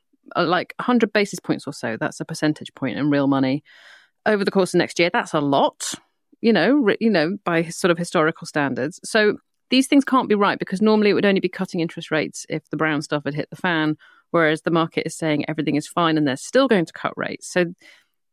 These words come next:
the Fed now has to, well, it doesn't have to, but the pressure is to give some guidance to investors about what is going to happen next. And the danger is that if central bankers say,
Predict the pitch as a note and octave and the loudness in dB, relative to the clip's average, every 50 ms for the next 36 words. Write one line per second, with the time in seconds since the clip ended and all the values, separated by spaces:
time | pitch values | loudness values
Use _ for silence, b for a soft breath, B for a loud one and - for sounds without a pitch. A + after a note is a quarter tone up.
0 | _ - G#3 G3+ - - - - B3 C4 C4+ C#4 C4 - B3+ B3 A#3+ A#3+ A#3 A3 | _ -4 -4 -4 -4 -6 -2 0 0 2 2 0 0 4 4 4 6 6 4 2
1 | A3 A3 A3 A3 - - G3+ F#3+ F3+ F3+ F3+ - - - - - - - G3 F3 | 2 0 0 -2 -4 -2 -2 0 0 0 -2 -4 -10 -12 -10 -8 -4 0 0 0
2 | F3 A#3+ E4 G#4 F4+ F3 - - E3 F#3+ - - - - D3+ D3+ D3 D3 - F3 | 2 0 0 0 0 -2 0 -2 -4 -4 -4 -6 -4 0 0 2 0 0 0 0
3 | E3 - - - b b b b b b b b b _ - G3 F3+ - - A#3+ | 0 0 -2 -6 b b b b b b b b b _ -4 -2 -2 0 0 -2
4 | B3 A#3 - - G#3 E3+ - G#2+ C3 C#3+ D3 D3 D3 - - - _ - - - | -2 0 0 0 0 0 0 0 0 0 0 -2 -2 -6 -8 -12 _ -8 -8 -6
5 | - - F3 D#3 D#3+ - - G3+ G3+ - - G#3+ G3 - - F#3 F3 F3+ F3+ F#3 | -6 -4 -2 -2 -2 0 0 0 0 0 0 0 0 2 2 2 2 4 2 2
6 | F3 D#3 - - - - E3+ E3+ D#3+ C#3+ D3 C#3+ - - - C#3+ D3 C#3 - D3+ | 0 0 -2 -4 -4 -2 -2 0 0 0 -2 -4 -6 -10 -10 -8 -6 -4 -2 -2
7 | D3 D3 C#3+ - G#3+ D#3 D3 - - - C#3+ D3+ D3+ - - D#3 - - D#3 D#3+ | 0 -2 -2 -2 -2 0 0 0 0 -2 -4 -6 -6 -8 -14 -16 -10 -6 -4 -2
8 | F3+ D#3+ - - - - D3+ D3+ D3+ C#3+ D3+ _ - A3 A#3+ C4 C4 B3+ B3 A3+ | -2 -2 -4 -6 -6 -4 -2 -2 -2 -4 -4 _ 0 2 6 6 8 8 6 6
9 | F#3+ - - - - - E3 F#3 - - b b b b b b b b b _ | 4 0 -2 -4 -6 -6 -8 -8 -10 -18 b b b b b b b b b _
10 | - F3+ - - _ _ - G#3+ A#3 B3 - - - - A#3 G#3+ G3 - G3 F#3 | -2 -2 -2 -2 _ _ 2 2 2 2 -2 -6 -6 0 0 0 0 0 0 -2
11 | F3+ E3+ E3+ E3 - - E3+ D#3+ D#3+ D3+ - - - - - - - E3 D3+ C#3+ | 0 -2 -2 -4 -4 -2 0 0 0 0 -4 -8 -14 -14 -8 -4 -2 0 0 0
12 | C#3 C#3 D3 - | 0 -2 -4 -4